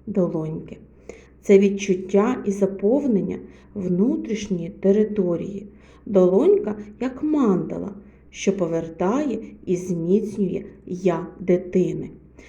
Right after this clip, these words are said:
Долонька — уособлення всього тіла дитини, а потім і її самості. З дітьми дуже корисно ліпити.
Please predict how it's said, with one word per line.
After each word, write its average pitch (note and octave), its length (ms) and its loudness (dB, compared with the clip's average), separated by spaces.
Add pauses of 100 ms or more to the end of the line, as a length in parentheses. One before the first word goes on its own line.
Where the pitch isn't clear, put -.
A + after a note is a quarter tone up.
(140)
Долонька — A3 720 4 (180)
уособлення D#4+ 800 6
всього C4+ 500 6
тіла D4 480 4
дитини, F3 680 0 (320)
а E3 200 -4
потім F#3 640 0 (280)
і G3 100 0
її F3 480 -2 (140)
самості. F3 920 -4 (1300)
З F#3+ 160 0
дітьми A3+ 440 0 (240)
дуже A3 340 -2
корисно B3+ 520 0
ліпити. - 720 -2